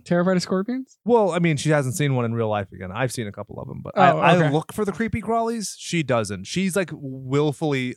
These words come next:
Speaker 2: unaware. Like, I found two giant-ass spiders in the studio today, and you were like,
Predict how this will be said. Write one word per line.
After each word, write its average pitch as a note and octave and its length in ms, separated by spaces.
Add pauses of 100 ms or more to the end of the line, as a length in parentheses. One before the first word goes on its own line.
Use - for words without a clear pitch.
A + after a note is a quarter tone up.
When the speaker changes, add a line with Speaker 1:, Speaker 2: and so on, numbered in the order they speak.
Speaker 2:
unaware. B2 360 (280)
Like, D3 80
I E3+ 80
found F#3 300
two A3 200
giant-ass D3+ 520
spiders C#3 400
in A#2 100
the A#2 100
studio B2+ 440
today, A2 340 (260)
and C#3 80
you E3 120
were D#3+ 60
like, A#2+ 180